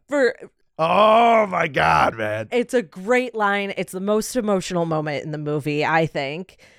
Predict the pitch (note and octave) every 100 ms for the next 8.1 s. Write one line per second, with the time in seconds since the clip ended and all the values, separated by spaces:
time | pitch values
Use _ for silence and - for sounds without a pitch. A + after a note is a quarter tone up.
0 | _ C3+ C3+ F#3+ F3+ - _ _ - E3+
1 | A#3+ A3+ G#3+ E3+ D#3 D3+ E3 _ _ -
2 | G#3+ A#3+ A3+ A#3+ A3+ A#3+ G3+ F3+ E3 F3+
3 | D#3 G#3+ B3 G3 - C4 G#3 B3 - -
4 | G#3+ B3+ A3+ A#3 A#3+ - B3 A3 G#3 F#3+
5 | F#3+ F3 F3+ F3 E3+ F3 D#3+ D3+ D#3+ D#3
6 | D3 D3 D3 D#3+ D3+ D#3 _ - G3+ F3+
7 | - - - D3 - C#3 C#3+ D#3 C#3+ E3